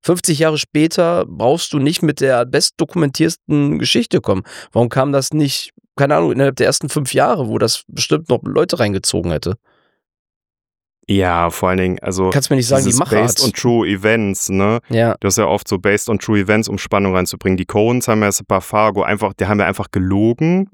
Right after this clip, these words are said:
Speaker 2: aber um diese Wirkung quasi zu erzielen bei den Leuten, „Oh, krass, das ist also alles wirklich passiert da in diesem verschneiten
Speaker 1: Mhm.
Speaker 2: U-S-amerikanischen Städtchen.“ Aber, ähm, wenn deine Geschichte einfach unfassbar lahm ist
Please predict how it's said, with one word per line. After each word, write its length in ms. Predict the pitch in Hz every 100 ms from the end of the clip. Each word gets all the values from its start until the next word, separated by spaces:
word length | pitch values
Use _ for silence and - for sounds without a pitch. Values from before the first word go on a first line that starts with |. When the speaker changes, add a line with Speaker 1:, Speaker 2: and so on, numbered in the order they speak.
| -
Speaker 2:
aber 240 | - 196 202
um 160 | 208
diese 280 | 104 98 90
Wirkung 360 | 104 123 156 160
quasi 380 | - 151 147 143
zu 100 | 151
erzielen 300 | 139 151 139
bei 80 |
den 80 | 117
Leuten, 320 | 117 123 123
„Oh, 160 | 120 - -
krass, 280 | - - -
das 100 | -
ist 60 |
also 180 | 110 104
alles 240 | 104 120 113
wirklich 280 | 127 -
passiert 460 | - 123 117 117 113
da 160 | 113 127
in 80 | 110
diesem 200 | 110 -
verschneiten 880 | - - - 117 123 127 120 120
Speaker 1:
Mhm. 120 | 127 120
Speaker 2:
U-S-amerikanischen 800 | - 107 - 104 104 107 101 110
Städtchen.“ 440 | - 107 - 113 - - - - -
Aber, 300 | 107 110 110 _ _ -
ähm, 300 | 104 104 101 _
wenn 240 | 110 123 131
deine 220 | 117 107
Geschichte 480 | 104 - 143 117 69
einfach 320 | 101 107 -
unfassbar 580 | 135 156 156 - - 110
lahm 400 | 117 147 165 -
ist 360 | 113 143 -